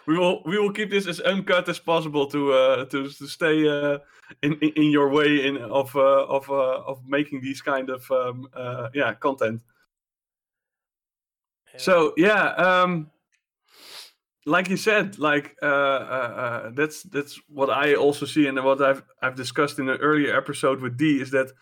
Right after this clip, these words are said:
Speaker 1: some units, like, there's an easy comparison that you can do. Like, you,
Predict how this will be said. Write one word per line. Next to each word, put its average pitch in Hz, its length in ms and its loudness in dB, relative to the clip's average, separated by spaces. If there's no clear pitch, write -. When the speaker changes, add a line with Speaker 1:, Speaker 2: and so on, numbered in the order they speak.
Speaker 1:
some 180 220 2
units, 170 720 0
like, 147 360 0
there's 151 220 2
an 156 160 -2
easy 180 480 0
comparison 151 720 0
that 127 160 -6
you 135 80 -12
can 131 120 -4
do. 127 220 -4
Like, 120 260 -2
you, 139 160 -4